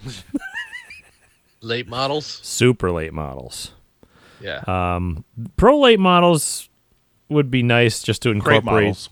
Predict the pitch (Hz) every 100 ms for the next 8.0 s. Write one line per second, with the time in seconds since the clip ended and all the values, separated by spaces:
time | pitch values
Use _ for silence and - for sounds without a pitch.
0 | 120 - 139 220 - 226 208 185 160 151
1 | 143 143 120 127 120 104 98 - 76 80
2 | 92 107 _ _ _ _ _ _ - 120
3 | 101 113 151 135 - 156 160 156 151 147
4 | 143 131 123 123 113 107 113 - - -
5 | - 110 - 104 107 98 104 87 - 101
6 | 92 104 107 104 98 - - 143 127 -
7 | 107 101 92 _ - - - 143 151 143